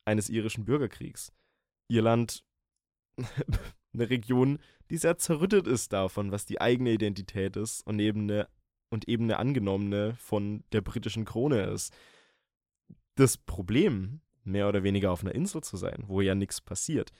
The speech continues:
du siehst es von der Weite, dass sich da Brüder und Schwestern mehr oder weniger die Birnen einhauen und niemand weiß eigentlich mehr, wie es angefangen hat, ob es wirklich noch eine Relevanz hat. Der Film ist so durchzogen von einem,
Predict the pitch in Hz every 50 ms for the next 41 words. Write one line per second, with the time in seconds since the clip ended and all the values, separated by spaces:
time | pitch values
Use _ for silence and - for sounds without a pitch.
0 | _ _ _ _ _ _ _ _ _ _ _ _ - 120 117 123 165 185 - -
1 | 147 135 - - - 123 110 101 101 98 85 90 92 - - 90 - 107 - _
2 | _ _ _ _ - 107 98 - - 104 - - 107 101 95 95 95 95 98 101
3 | - _ - - 123 123 120 120 87 101 101 - - - 98 - - - 110 107
4 | 110 110 113 110 98 95 92 92 92 92 95 95 95 92 95 92 95 90 - 123
5 | 156 147 110 53 87 90 87 85 90 87 87 92 101 117 - _ _ _ _ _
6 | _ _ _ _ - - 117 110 120 135 147 143 131 113 - - 92 95 110 139
7 | - - - 104 107 123 139 139 135 127 - - 104 101 107 117 117 120 117 -
8 | _ - - 95 - - 110 110 123 139 - - 127 143 147 156 139 - 156 156
9 | 151 147 151 156 156 - - _ _ _ _ _ _ _ _ _ - - 110 92
10 | - - 104 110 101 110 107 110 104 101 98 92 101 92 87 87 87 107 - -
11 | - 165 180 - _ _ _ _ _ _ _ _ _ _ _ _ _ - - 117
12 | - - 151 170 185 185 160 - - 117 98 107 101 92 - - - - - -
13 | 127 147 170 170 147 123 107 95 - - 101 95 73 85 95 98 95 95 95 92